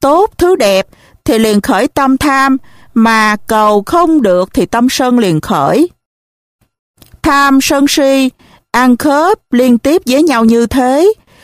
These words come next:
khiến cho tâm không được thanh tịnh. Có người hỏi tôi rằng, có phải là có một pháp môn tu nào đó có thể sử dụng lực tu của mình để thao túng người khác không?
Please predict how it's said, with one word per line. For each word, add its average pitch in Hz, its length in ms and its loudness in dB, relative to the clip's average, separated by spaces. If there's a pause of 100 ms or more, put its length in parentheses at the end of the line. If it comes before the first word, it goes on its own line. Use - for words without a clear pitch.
(140)
khiến 339 280 0
cho 277 200 0
tâm 269 380 0
không 262 200 0
được 196 180 -4
thanh 254 220 0
tịnh. 175 420 0 (760)
Có 349 140 0
người 302 200 2
hỏi 254 220 0
tôi 311 260 0
rằng, 196 400 0 (440)
có 339 200 0
phải 262 360 -2
là 202 480 0 (320)
có 339 140 0
một 214 340 0
pháp 349 200 -2
môn 277 300 2
tu 285 260 0
nào 202 220 0
đó 285 420 0 (800)
có 330 120 0
thể 311 180 0
sử 262 120 0
dụng 202 480 0 (180)
lực 196 280 0 (180)
tu 294 280 0
của 247 180 0
mình 214 280 2
để 185 240 0
thao 294 380 -2
túng 320 320 -4
người 190 180 0
khác 294 300 -4
không? 277 280 0